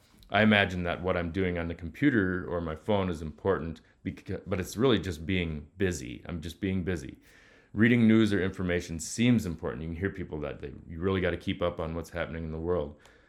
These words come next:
but it's not as important as other thing, the other thing, the first three commandments. Learning something is wonderful.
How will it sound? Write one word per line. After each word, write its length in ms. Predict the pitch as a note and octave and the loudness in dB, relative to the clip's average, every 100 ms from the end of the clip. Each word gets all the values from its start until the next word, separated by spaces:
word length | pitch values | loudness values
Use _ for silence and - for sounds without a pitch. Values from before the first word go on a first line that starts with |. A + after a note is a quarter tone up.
| _ - | _ -6
but 260 | E2+ - _ | -6 -6 _
it's 300 | D#2+ D#2+ - | -10 -10 -8
not 400 | F2 F2 F#2 F#2+ | -4 0 0 0
as 180 | F2 E2 | -4 -6
important 460 | E2+ - F2 D2 | -8 -4 -4 -2
as 200 | C2 D#2 C#2 | -8 -8 -8
other 220 | D#2+ D#2+ | -6 -6
thing, 400 | C#2+ C#2+ C#2 D2+ D2+ _ - | -8 -12 -14 -16 -20 _ -10
the 120 | E2 | -6
other 220 | C#2+ E2 | -4 -4
thing, 540 | D#2 - F#2 E2 C#2 C#2+ _ _ | -6 -4 -2 -2 -6 -14 _ _
the 80 | E2+ | -14
first 400 | - F#2 D#2+ - | -6 -4 -4 -8
three 220 | - F2 | -8 -6
commandments. 640 | D#2+ E2 E2 D#2 C#2 - - _ _ _ _ - | -6 -8 -6 -8 -10 -16 -20 _ _ _ _ 2
Learning 400 | G2 B2+ C3+ A2+ | 6 8 8 4
something 400 | A2 G2+ F#2+ E2 | 2 0 -2 -2
is 320 | F#2+ G2 D#2+ | 0 0 -2
wonderful. 640 | F2 F2 G2 - A2 A#2 | -4 -2 -2 2 0 0